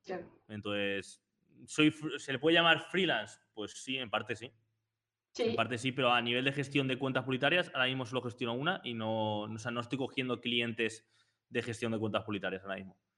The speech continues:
Speaker 2: porque no puedo. Bueno, porque no puedo y porque no haría un buen trabajo, porque es el, el ochenta por ciento de mi tiempo ahora mismo está dedicado a la empresa.
Speaker 1: Claro.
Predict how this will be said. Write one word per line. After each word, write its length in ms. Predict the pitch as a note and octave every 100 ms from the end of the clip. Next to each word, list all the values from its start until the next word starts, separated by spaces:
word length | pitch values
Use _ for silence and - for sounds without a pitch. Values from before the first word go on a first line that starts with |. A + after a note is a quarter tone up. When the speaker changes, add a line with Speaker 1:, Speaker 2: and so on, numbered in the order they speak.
| _
Speaker 2:
porque 180 | - A2+
no 120 | A2
puedo. 320 | G2+ F#2 - - _ _ _ _ _ _ -
Bueno, 160 | C#3
porque 160 | A2+ A2+
no 120 | C3
puedo 180 | C3+ E3
y 40 |
porque 220 | D3 A#2 A#2+
no 120 | B2
haría 220 | A#2+ A#2+
un 80 | A#2
buen 160 | A2+
trabajo, 300 | A2 A#2 A#2+
porque 300 | B2+ A2 A2
es 160 | G#2 - - -
el, 680 | A2+ G#2+ G#2+ G#2 G2+ G2+ G2+ - _ -
el 120 | A2
ochenta 300 | A2 A#2+ B2
por 100 | A#2+
ciento 180 | B2 A#2+
de 80 | A#2
mi 120 | A2+
tiempo 240 | A#2+ A#2+
ahora 140 | B2 A#2
mismo 200 | A#2+ A#2+
está 220 | A#2+ A2
dedicado 220 | G#2 G#2
a 20 |
la 60 | G2
empresa. 320 | F#2 F#2 G2
Speaker 1:
Claro. 180 | - -